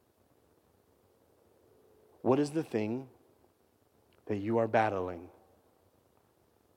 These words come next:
David says, "I'm a fighter,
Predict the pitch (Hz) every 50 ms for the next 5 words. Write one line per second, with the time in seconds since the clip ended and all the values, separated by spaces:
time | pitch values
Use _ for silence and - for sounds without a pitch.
0 | _ _ _ _ _ _ _ _ _ _ _ _ _ _ _ _ _ - - _
1 | _ - 123 127 123 120 113 110 - - 113 110 107 107 104 98 - - - -
2 | - _ _ - _ _ _ _ _ _ 113 120 123 123 117 - 123 120 127 131
3 | 135 143 143 131 127